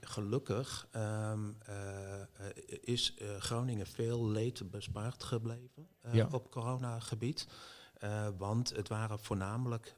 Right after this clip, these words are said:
Speaker 1: eh, patiënten uit het zuiden van het land die met, eh, allerlei ambulances opgehaald zijn toen.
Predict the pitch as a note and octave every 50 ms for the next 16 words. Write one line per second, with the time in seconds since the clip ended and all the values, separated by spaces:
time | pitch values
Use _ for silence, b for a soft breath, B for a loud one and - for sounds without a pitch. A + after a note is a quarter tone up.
0 | - _ - G#2+ G2+ G2+ - - A2+ - A#2+ A#2 A#2 - - - G#2 G2+ G#2 -
1 | - - G2 G2+ A#2 C3 C3+ - B2 B2 A#2+ - A#2+ A#2 A#2+ C3 - - A#2 A2+
2 | A#2 A2+ A#2 A2 A2 A2 - - - A2 G#2+ G#2 G#2 G#2 G2+ A#2 A#2 A#2 A2+ A2
3 | - A2+ A2+ A2 G#2+ G#2+ A2 A2 - A2 - - A2 A2 - A2 G2+ G2 G2+ G#2+
4 | G#2+ - - G2+ G#2 G#2+ G#2 - G#2+ G2+ G2+